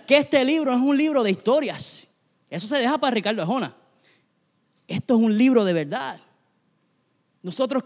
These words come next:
creemos que mi Dios nos ha dado la palabra para que la sigamos, para que la amemos, para que la escudriñemos,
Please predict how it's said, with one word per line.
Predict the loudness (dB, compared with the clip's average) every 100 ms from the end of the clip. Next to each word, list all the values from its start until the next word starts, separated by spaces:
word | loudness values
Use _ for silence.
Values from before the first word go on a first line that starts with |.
| -4
creemos | -2 2 4 4 0
que | -2 -2
mi | 2 0
Dios | 2 0 0 -2
nos | -4
ha | -2
dado | 0 0 0
la | -4
palabra | -4 -6 -6 -6 -4
para | -4 -4
que | -6
la | -8
sigamos, | -8 -6 -4 -4
para | -4 -6
que | -6 -6
la | -6 -6
amemos, | -4 -2 -2 -4
para | -6 -6
que | -8
la | -10
escudriñemos, | -14 -10 -8 -6 -4 -6 -8 -12